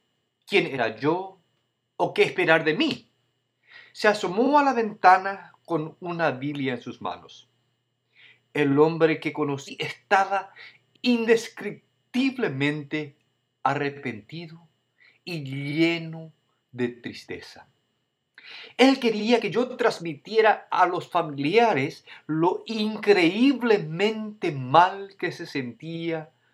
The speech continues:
por su acción. Como Robert dijo, "Lo que hice fue más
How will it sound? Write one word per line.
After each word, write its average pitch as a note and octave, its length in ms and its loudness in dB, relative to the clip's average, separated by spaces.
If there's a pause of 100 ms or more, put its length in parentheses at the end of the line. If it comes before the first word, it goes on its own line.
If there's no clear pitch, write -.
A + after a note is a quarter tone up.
(600)
por C3+ 420 0
su - 460 -8
acción. - 480 -8 (1800)
Como G3+ 520 2
Robert A#3+ 440 4
dijo, D3+ 440 -10 (680)
"Lo A#3+ 300 4
que A3+ 140 4
hice C4 480 0 (160)
fue G#3 220 2
más E3+ 640 -4